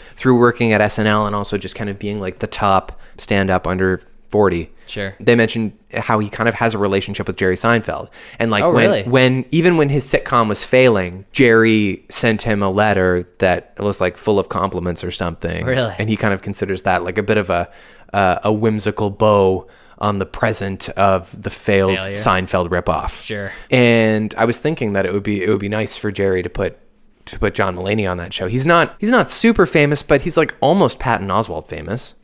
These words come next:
Speaker 2: Yeah, and there's been people on that show that aren't necessarily super famous, like,
Speaker 1: Right.
Speaker 2: especially the first couple seasons.
Speaker 1: Yeah. Well, he
Speaker 2: You know,
Speaker 1: also
Speaker 2: like
Speaker 1: will have, like, movie stars on, but
Speaker 2: Right.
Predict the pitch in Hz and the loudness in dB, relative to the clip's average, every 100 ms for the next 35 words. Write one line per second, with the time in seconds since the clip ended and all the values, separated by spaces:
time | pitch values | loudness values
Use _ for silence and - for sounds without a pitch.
0 | - - _ - 214 104 - 135 147 123 | -20 -20 _ -4 -2 -2 -4 -4 -4 -4
1 | 143 139 151 139 131 117 113 107 - 110 | -6 -6 -8 -4 -2 -2 -4 -8 -6 -4
2 | 110 98 95 98 95 - - - - 101 | -4 -6 -6 -8 -10 -16 -20 -20 -16 -14
3 | - - 104 101 98 95 92 - - - | -12 -12 -10 -8 -8 -8 -10 -12 -20 -20
4 | _ _ - - - - 117 98 95 110 | _ _ -20 -20 -16 -10 -8 -8 -10 -8
5 | 101 90 131 127 113 - - - 156 147 | -8 -6 -4 -2 -4 -6 -12 -4 -4 -2
6 | 120 - 117 - 113 104 104 107 110 147 | -6 -6 -8 -8 -8 -8 -8 -8 -6 -8
7 | 160 - - - _ _ 349 403 - - | -10 -14 -20 -20 _ _ -2 -2 -4 -14
8 | - _ - _ _ 165 175 180 117 117 | -20 _ -20 _ _ 4 6 6 4 2
9 | 139 135 113 107 95 95 - 82 - 87 | 2 2 2 0 -4 -6 -6 -8 -8 -12
10 | - - 92 87 - 117 92 92 | -14 -10 -10 -10 -6 -6 -4 -8